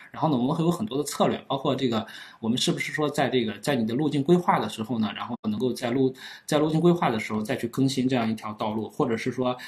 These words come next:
在你往，在前进的时候，巡航的模式前进下，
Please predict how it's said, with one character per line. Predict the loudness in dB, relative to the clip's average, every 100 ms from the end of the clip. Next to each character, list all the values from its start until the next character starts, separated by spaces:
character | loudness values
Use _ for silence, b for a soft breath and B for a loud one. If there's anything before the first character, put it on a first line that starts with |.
| B
在 | 0 0
你 | 2
往， | -4 -4
在 | 0 0
前 | 0 -2
进 | 2 4
的 | 2
时 | 0
候， | -6
巡 | 0 2
航 | 2
的 | 2
模 | 0 0
式 | -6
前 | 0 2
进 | 4
下， | 2 -2